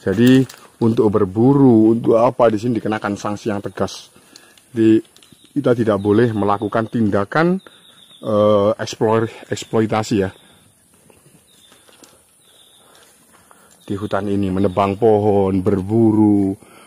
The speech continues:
Nah, itu yang, yang paling dilarang di sini.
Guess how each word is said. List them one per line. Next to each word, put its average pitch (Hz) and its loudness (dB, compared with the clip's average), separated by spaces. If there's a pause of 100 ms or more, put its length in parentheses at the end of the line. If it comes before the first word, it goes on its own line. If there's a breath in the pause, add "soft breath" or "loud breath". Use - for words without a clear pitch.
(380 soft breath)
Nah, - -14
itu 107 -4
yang, 98 0 (380 loud breath)
yang 92 -6
paling 98 0 (640 soft breath)
dilarang 101 -2
di 92 -12
sini. 98 -10